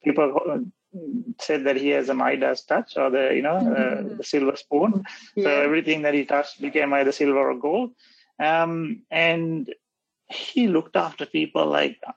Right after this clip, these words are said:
Speaker 1: you know, unconditionally. Like, he did
Speaker 2: Mm.
Speaker 1: not have any, any condition to anyone. You know, he just was such a beautiful soul. He's, he's passed away, I think, a couple of years ago.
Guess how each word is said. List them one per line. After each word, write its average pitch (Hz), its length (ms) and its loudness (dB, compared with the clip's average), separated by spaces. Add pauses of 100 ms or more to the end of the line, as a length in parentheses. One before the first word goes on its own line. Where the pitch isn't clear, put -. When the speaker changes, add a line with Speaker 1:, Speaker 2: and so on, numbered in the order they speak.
(100)
Speaker 1:
you - 120 -6
know, 160 100 2
unconditionally. 147 1040 -2
Like, 127 220 -8
he 147 340 -2
did 139 180 0
Speaker 2:
Mm. - 60 -2
Speaker 1:
not 156 220 0
have 143 240 2
any, 139 340 0 (140)
any 143 300 0 (100)
condition 139 840 2
to 139 160 2
anyone. 127 680 2
You 135 140 -12
know, 151 320 -2
he 139 160 2
just - 380 -2
was 139 240 0
such 143 220 0
a 151 220 4 (540)
beautiful 139 460 2
soul. 135 280 4
He's, 135 240 4 (120)
he's 139 180 2
passed 160 360 0
away, 139 400 4
I 127 100 -10
think, 135 240 -6
a 127 100 -2
couple 131 160 0
of 131 60 2
years 135 220 2
ago. 139 380 0